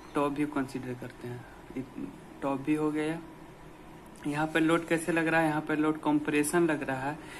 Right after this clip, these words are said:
तो compressive load क्या करना चाहेगा? Compressive load इसको नीचे पर धक्का देगा। धक्का देने के कारण बीसी जो हम लोग का पोर्शन हो गया, तो नीचे जाने का कोशिश करेगा।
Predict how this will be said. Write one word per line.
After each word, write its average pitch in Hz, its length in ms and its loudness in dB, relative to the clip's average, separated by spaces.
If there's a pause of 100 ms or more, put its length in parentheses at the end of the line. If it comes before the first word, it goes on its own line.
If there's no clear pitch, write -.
(180)
तो 147 80 0
compressive 156 600 6
load 170 220 6
क्या 170 160 6
करना 165 300 2
चाहेगा? 165 360 2
Compressive 151 600 2
load 165 300 6
इसको 185 440 4 (340)
नीचे 156 440 12
पर 170 220 6 (420)
धक्का 151 360 4
देगा। 165 280 6
धक्का 156 400 4
देने 160 240 4
के 156 60 -2
कारण 160 400 6
बीसी 151 400 4
जो 165 200 2
हम 156 200 4
लोग 151 200 4
का 151 60 2
पोर्शन 165 520 2
हो 147 80 2
गया, 147 140 4
तो 147 120 -2
नीचे 151 360 6
जाने 156 320 8
का 156 140 0
कोशिश 156 540 0
करेगा। 151 380 0